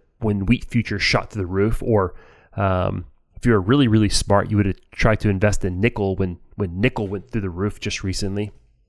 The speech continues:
Um, or you'd shift all your portfolio to oil because oil's, oil's up. But then the problem you find yourself in, you're, you're making these short-term moves, but you're playing a long-term game.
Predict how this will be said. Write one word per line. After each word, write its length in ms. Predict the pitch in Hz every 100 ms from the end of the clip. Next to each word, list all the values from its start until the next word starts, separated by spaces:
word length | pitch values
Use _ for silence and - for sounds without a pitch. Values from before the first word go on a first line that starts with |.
| _ _ _ _ _ -
Um, 300 | 107 107 101 - -
or 400 | 139 156 127 - -
you'd 160 | 127 120
shift 320 | - - - -
all 200 | 135 143
your 160 | 131 127
portfolio 800 | - 143 - - 143 123 113 110
to 400 | - 127 117 107 - -
oil 320 | 127 135 104
because 240 | - - 110
oil's, 640 | 113 139 139 117 101 - - - - - 113
oil's 400 | 127 151 107 -
up. 340 | 104 104 - - - - -
But 140 | 151 -
then 320 | 170 156 131 - -
the 80 | 139
problem 320 | - 160 151
you 80 | 143
find 260 | - 143 160
yourself 360 | 135 123 107
in, 160 | 113 110
you're, 140 | 107
you're 180 | 104 117
making 300 | 113 143 143
these 120 | 123 113
short-term 720 | - 143 - - 143 113 101
moves, 560 | 113 135 160 - - - - _ _ _ -
but 140 | 117
you're 80 | 131
playing 220 | - 127
a 40 | 107
long-term 540 | 104 113 110 117 107
game. 380 | 101 101 -